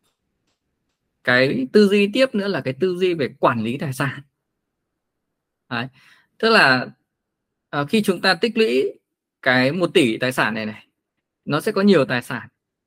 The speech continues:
Và như vậy thì chúng ta phải phát sinh một cái yếu tố là chúng ta phải biết quản lý tài sản. Và chúng ta phải có tư duy về điều đó. Thì hai cái cơ bản nhất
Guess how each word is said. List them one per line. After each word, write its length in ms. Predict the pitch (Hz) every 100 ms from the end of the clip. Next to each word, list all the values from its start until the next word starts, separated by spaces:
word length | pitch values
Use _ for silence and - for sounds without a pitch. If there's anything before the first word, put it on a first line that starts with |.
| _
Và 80 | 147
như 180 | 160 196
vậy 160 | 202 135
thì 180 | 131 135
chúng 140 | 139
ta 120 | 170
phải 140 | 160 110
phát 180 | 185 -
sinh 220 | 180 165
một 180 | 120 -
cái 120 | 117
yếu 160 | 120
tố 260 | 123 113 135
là 80 | -
chúng 140 | 135
ta 60 | 147
phải 100 | 113
biết 160 | 180
quản 160 | 202 107
lý 80 | 107
tài 120 | 120
sản. 280 | - - - _ _ _ _ -
Và 60 |
chúng 140 | - 131
ta 80 | 160
phải 140 | 107 -
có 140 | 110 - -
tư 200 | 196 180
duy 200 | 180 160
về 120 | 120
điều 120 | 110
đó. 240 | 107 110 - _ _ _ _
Thì 160 | - 160
hai 380 | - - 220 226
cái 120 | 214
cơ 160 | - 226
bản 220 | 208 120
nhất 240 | 175 254